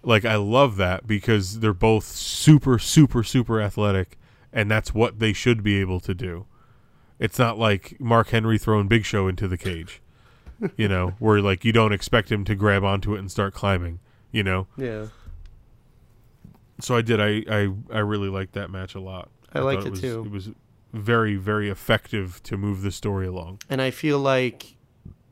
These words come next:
Speaker 2: that's gotta be it for Ziggler versus Kofi, right?
Speaker 1: <sighs>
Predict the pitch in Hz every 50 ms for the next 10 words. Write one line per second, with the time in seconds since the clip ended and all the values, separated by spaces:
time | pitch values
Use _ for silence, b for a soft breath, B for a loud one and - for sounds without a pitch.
0 | _ _ _ _ _ _ - 131 135 127 123 - - - - 131 127 123 123 120
1 | 123 120 120 120 123 123 - - - - 135 131 117 120 123 127 113 123 123 127
2 | 123 123 120 120 117 113 127 127 120 - 139 123 - - 135 135 131 - 170 165
3 | 151 135 127 123 143 165 180 - _ _ _ _ _ _ _ _ b b b b
4 | b b b b b b b b b b b b b b b b b _ _ _
5 | _ _ - B